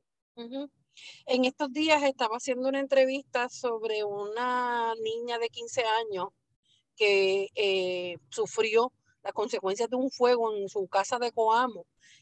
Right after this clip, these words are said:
Y cuando el papá me, nos estaba contando, narrando lo que ocurrió, él menciona, pues, que su niña una vez logró salir, se desmayó.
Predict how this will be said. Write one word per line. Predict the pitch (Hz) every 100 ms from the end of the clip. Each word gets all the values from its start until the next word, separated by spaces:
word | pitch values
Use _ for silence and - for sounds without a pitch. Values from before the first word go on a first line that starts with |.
| _
Y | 233 226 226 196
cuando | 226 208 208 208 220 220
el | 214 208
papá | 220 - 208 208 226 269
me, | 285 294 269
nos | 269 294
estaba | - 262 262
contando, | 269 269 247 262 269 254 233 220
narrando | 208 220 202 220
lo | 254 269
que | 269
ocurrió, | 262 262 262 269 269 269 226 196 _ _ - - -
él | 226 220
menciona, | 233 269 269 302 302 269 240
pues, | 220
que | - 220
su | - 214
niña | 226 269 294 262 226 240 254 _ _ _ _
una | 220 226 233
vez | 262 277 247
logró | 226 220 220 220
salir, | - 269 269 269
se | 262
desmayó. | 220 226 220 196 196 240